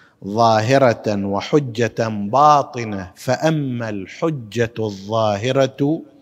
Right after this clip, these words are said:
فالأنبياء والرسل، فالرسل والأنبياء والأئمة،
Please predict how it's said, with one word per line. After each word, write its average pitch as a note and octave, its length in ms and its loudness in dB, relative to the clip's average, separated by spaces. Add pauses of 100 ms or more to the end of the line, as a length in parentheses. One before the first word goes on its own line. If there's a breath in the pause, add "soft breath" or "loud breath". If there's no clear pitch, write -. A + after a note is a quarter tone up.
(1400 soft breath)
فالأنبياء D3+ 1040 8
والرسل، C3 1120 6
فالرسل C#3 680 4
والأنبياء B2+ 1040 2
والأئمة، A2+ 1120 2